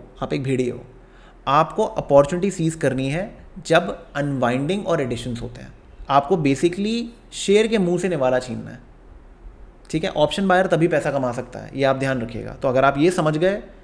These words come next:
तो आप पैसा कमा लोगे। ये देखो कौन फेल हो रहा है मार्केट्स में, and then things will start changing for you,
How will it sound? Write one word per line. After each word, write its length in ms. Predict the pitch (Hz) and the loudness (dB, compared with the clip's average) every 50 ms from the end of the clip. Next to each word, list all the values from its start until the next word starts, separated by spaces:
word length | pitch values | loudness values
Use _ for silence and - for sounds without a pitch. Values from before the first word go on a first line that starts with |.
| - - - - | -20 -20 -14 -8
तो 60 | - - | -8 -6
आप 260 | - 131 151 165 - | -2 -2 -2 0 2
पैसा 220 | 156 135 - 139 120 | 0 2 2 0 -2
कमा 200 | 117 113 104 - | -2 -4 -6 -8
लोगे। 280 | - - - - - - - - - - - 120 | -10 -12 -14 -16 -18 -20 -20 -20 -20 -14 -6 4
ये 180 | 123 170 190 | 6 6 8
देखो 280 | 185 185 180 180 208 214 | 8 6 4 4 2 0
कौन 260 | - 175 156 147 147 | 2 0 0 0 0
फेल 160 | - 151 127 | 0 0 0
हो 80 | 120 117 | 0 0
रहा 100 | 117 113 | -2 -2
है 60 | 113 | -4
मार्केट्स 340 | 107 110 - 127 - - 175 | -6 -6 -8 -10 -8 -6 -4
में, 160 | 180 196 190 - - - - - - | -4 -4 -6 -10 -16 -20 -20 -12 -6
and 160 | 143 143 139 151 | -6 0 2 2
then 180 | 165 190 214 214 - - - - - | 2 2 0 -6 -10 -16 -18 -10 -4
things 260 | 165 156 160 160 147 | -2 0 0 0 0
will 160 | 135 127 127 127 | -2 -2 -2 -2
start 240 | - 120 113 107 - | -4 -6 -8 -6 -8
changing 300 | 113 107 101 98 92 80 | -8 -10 -8 -10 -10 -12
for 160 | - - - | -12 -14 -14
you, 80 | 92 | -14